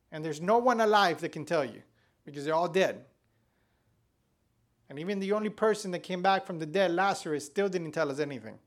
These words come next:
We don't know. It's very mysterious. One of the most, those who, who don't come to Christ because they know deep down inside where they're going.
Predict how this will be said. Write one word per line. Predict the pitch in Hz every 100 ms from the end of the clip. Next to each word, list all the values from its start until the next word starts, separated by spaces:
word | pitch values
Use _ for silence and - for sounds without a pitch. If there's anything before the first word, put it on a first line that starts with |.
| _ _ _ _ _ _ _ _ _ _ _ _ _ _ _
We | - 131
don't | 180 185
know. | 208 185 - - _ _ _ _ _ _ _ _ _ _ _ _ _ _ _ _ _ _
It's | -
very | 160 196
mysterious. | 202 196 - 226 208 156 -
One | 151 165
of | 175
the |
most, | 165 170
those | 220 -
who, | 196 175 - _ _ _ _ _ -
who | 185
don't | 202 233
come | 196 196 196
to | -
Christ | - 180 180 196 180
because | 180 180 165 - - - _ _ _ _ _ _ _ _ _
they | 151 180
know | 226
deep | 175 214 226
down | 220 220 214
inside | 185 - 214 220
where | 190 190
they're | 180
going. | 185 214 185 113